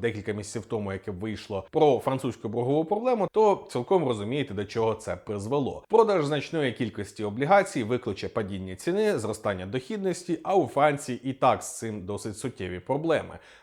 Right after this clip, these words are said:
Е, обслуговування боргу у них одне з найдорожчих зараз у Європейському Союзі, і вони хаотично намагаються виплутатися з цієї історії.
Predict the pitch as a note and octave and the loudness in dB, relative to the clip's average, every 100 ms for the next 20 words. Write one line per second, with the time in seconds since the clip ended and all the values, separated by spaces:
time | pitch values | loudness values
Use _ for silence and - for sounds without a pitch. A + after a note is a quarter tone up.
0 | - G#2 G#2+ A#2 F3 E3+ C#3 B2 A2+ C#3+ | -2 0 0 0 2 4 2 0 0 0
1 | A#2 A2+ A2+ - G#2+ A2+ A2 G2+ G#2 B2 | -2 -2 -4 -4 -6 -4 -4 -4 -2 0
2 | A#2 F#2+ F#2+ F2 F#2+ F#2 - - - G#2 | 0 -2 -6 -4 -2 -2 -6 -12 -12 -10
3 | F#2 G2 G#2+ G2+ F#2 - A#2 B2 G#3+ A3+ | -8 -8 -8 -8 -8 -8 -8 -8 -8 -6
4 | G3 E3 D#3 - - - F3+ D#3 A#2 A#2+ | -2 -2 -2 -10 -16 -6 -2 0 0 0
5 | D3 C#3 - - - A#2+ C#3+ D3 B2+ A2 | 0 -2 -4 -8 0 0 0 -6 -4 -2
6 | G#2+ A#2 A2 A2 B2 D#3+ D3+ A#2+ A#2 A#2+ | 0 0 0 -2 -2 0 2 0 0 -2
7 | A#2 A#2 - A#2 F#2 G2+ B2 - F3+ F#2 | -2 -6 -6 -4 -4 -6 -8 0 0 0
8 | F#2 | -6